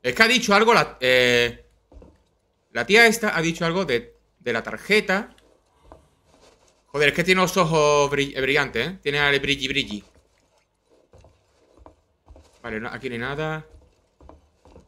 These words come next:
Hostia, es que han llegado hasta, hasta aquí. ¡Ah! Claro, ¿veis? ¿Veis? ¿Veis? Tarjeta de acceso. Este es lo que pasa que ha, vamos, que ha volado hasta Narnia. Ha volado este. Ha ido a tomar por culo.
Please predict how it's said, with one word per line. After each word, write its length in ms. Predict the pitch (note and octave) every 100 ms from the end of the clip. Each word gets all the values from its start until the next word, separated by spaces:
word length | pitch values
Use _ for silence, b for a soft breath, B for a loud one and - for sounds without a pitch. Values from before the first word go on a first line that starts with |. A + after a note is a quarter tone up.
| _ -
Hostia, 340 | A2 D3 A2+
es 200 | A#2 A#2
que 80 | C#3+
han 120 | C#3+
llegado 260 | C3 B2+ C#3
hasta, 240 | D#3 - _ -
hasta 180 | -
aquí. 200 | G#2+ - -
¡Ah! 460 | F3+ G3 F3 - _ _ _ _ _ _ _ _ - _ -
Claro, 640 | E3+ F3+ F#3 F#3+ F#3+ F#3+ C#3
¿veis? 520 | G3 A3+ A3+ - C#3
¿Veis? 420 | F#3 G#3 G3+ C3
¿Veis? 580 | D#3 F3+ F3+ F#3 - - _ _ -
Tarjeta 400 | B2+ D3+ F3 E3+
de 60 |
acceso. 300 | D#3 F3+ C#3+
Este 140 | C3+ E3+
es 40 |
lo 60 | E3
que 120 | F3
pasa 260 | E3+ F#3
que 60 | F#3
ha, 400 | F3+ F3+ - _
vamos, 220 | D3 D#3 D3+
que 60 |
ha 40 | D#3+
volado 320 | F3+ F3+ G3+
hasta 300 | G3 - E3
Narnia. 600 | F3 G3 D#3 C3 G#2+ G#2
Ha 80 | D3
volado 320 | D3+ C#3+ A#2+
este. 360 | A2 - G#2 - b b b -
Ha 120 | C#3+
ido 160 | F3 G3+
a 100 | G3
tomar 220 | E3+ F3+
por 300 | G#3+ E3 -
culo. 480 | A3 E3+ G#2 G#2